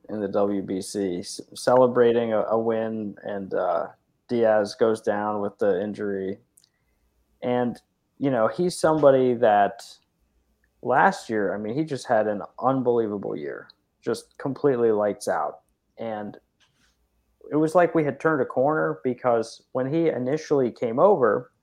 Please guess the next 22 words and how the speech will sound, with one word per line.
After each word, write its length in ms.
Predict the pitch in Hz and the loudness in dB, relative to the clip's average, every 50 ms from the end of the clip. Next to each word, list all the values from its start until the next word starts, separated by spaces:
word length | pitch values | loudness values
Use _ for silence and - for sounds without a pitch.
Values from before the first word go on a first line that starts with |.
| _ _ - | _ _ -2
after 280 | 123 131 - - 123 | -2 -2 0 0 0
having 320 | 117 127 143 127 127 123 113 | 2 2 2 2 0 -2 0
been 200 | 113 151 165 160 | 2 2 4 4
this 160 | 131 104 - | 2 -2 -2
elite 560 | - - 113 113 120 151 170 180 165 151 _ | -2 -2 -2 -2 -2 0 -2 -2 -2 -4 _
closer 640 | - - 147 135 131 120 113 - 107 92 90 98 - _ _ _ - | -4 2 4 4 6 4 2 -2 -4 -4 -4 -6 -10 _ _ _ -10
in 100 | 120 104 | -10 -10
Seattle, 680 | - - 107 104 101 101 98 98 95 90 - - - _ _ _ _ _ _ _ _ _ _ _ - | -8 -6 -4 0 0 2 2 2 0 -2 -4 -6 -10 _ _ _ _ _ _ _ _ _ _ _ -2
I 100 | - 135 | -2 -2
think 320 | 135 - 139 127 139 - - _ _ | 0 -2 -4 -4 -6 -12 -20 _ _
Met 240 | 120 117 110 - - | -6 -4 -4 -4 -4
fans 260 | 123 120 117 113 - | -4 -4 -4 -6 -6
were 80 | 107 98 | -6 -6
disappointed 680 | 95 107 - - 98 - - 92 90 107 - 85 90 - - _ _ _ | -4 -6 -6 -6 -6 -4 -4 -4 -4 -2 -2 -2 -2 -4 -8 _ _ _
his, 140 | - 127 - | -8 -8 -6
his 200 | - 104 120 127 | -8 -10 -10 -10
first 300 | - - 127 120 117 - | -8 -6 -6 -6 -4 -6
season 480 | 131 123 117 113 - 127 131 143 143 143 _ _ _ _ _ _ - - - _ _ _ _ _ _ - | -6 -6 -6 -6 -6 -6 -6 -8 -10 -12 _ _ _ _ _ _ -20 -20 -20 _ _ _ _ _ _ -2
as 140 | 127 120 120 | -2 -2 0
a 60 | 120 | -2
Met. 340 | 110 113 117 123 127 - - - | -2 -2 -2 -2 -2 -4 -6 -6
Uh, 220 | 117 110 104 - | -4 -4 -4 -4